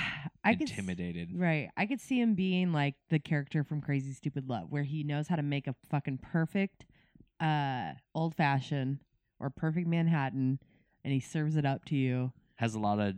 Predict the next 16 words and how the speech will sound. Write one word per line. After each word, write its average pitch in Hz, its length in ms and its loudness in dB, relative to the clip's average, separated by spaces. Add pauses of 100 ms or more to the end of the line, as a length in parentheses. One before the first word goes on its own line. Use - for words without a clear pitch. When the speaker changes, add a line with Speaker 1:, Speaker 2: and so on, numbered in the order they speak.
(160)
Speaker 2:
connections 104 600 -4
at 95 100 -6
places. 98 380 -6
So - 80 -4
you 98 180 0
walk 101 320 0
into 101 220 -2
a 95 40 -2
restaurant, 95 540 -2
everybody's 98 380 -2
waiting 98 340 -4
in 92 100 -4
line, 92 260 -2
and 92 80 -6
he 95 120 -4
goes, 95 260 -4